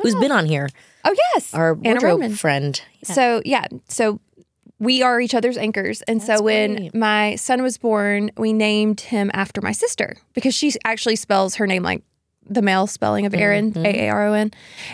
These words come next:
Speaker 2: And so he's Riker Aaron. And she didn't know until he was
Speaker 1: Oh.
Speaker 2: born. So I had her come in. I was like, "Hey, I'm loopy. Can you, like, fill out this birth certificate info for me?"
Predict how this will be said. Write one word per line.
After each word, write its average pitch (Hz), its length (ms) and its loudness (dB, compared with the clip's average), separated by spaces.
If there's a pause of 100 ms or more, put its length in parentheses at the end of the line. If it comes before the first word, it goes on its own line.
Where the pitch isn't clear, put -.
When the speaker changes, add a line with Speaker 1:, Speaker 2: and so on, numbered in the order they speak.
(100)
Speaker 2:
And 202 380 4
so 202 240 2
he's 214 480 0
Riker 190 380 -4
Aaron. 202 500 -2 (480)
And 202 320 2
she - 180 0
didn't 240 240 2
know 214 360 2 (680)
until 202 800 2 (180)
he 226 100 2
was 220 160 0
Speaker 1:
Oh. - 20 -16
Speaker 2:
born. 185 340 -6
So 202 420 2 (380)
I 214 80 0
had 214 140 0
her 233 120 0
come 220 220 0
in. 202 280 2
I 185 60 -4
was 190 100 -8
like, - 100 -12
"Hey, 240 320 0 (300)
I'm 262 300 0
loopy. 208 520 0
Can 226 180 -2
you, 269 300 -2 (180)
like, 214 200 0
fill 208 180 0
out 196 120 0
this 202 120 -2
birth 196 180 -2
certificate 196 520 -4 (120)
info 202 280 0
for 196 140 -4
me?" 202 280 0